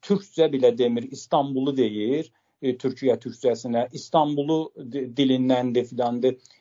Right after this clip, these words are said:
Əslən deyək ki, sənin dediyin doğrudur. Bu bizim, bizim, e, gö-, yörəmizdə, bizim mahalımızda yoxdur bu deyək. Dediyi doğrudur.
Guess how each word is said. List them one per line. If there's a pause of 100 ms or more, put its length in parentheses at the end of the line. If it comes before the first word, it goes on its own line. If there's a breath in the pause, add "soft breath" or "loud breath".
(140 soft breath)
Əslən
deyək
ki,
sənin
dediyin
doğrudur. (420)
Bu
bizim,
bizim,
e, (180)
gö-, (160)
yörəmizdə,
bizim
mahalımızda
yoxdur
bu
deyək. (440)
Dediyi
doğrudur.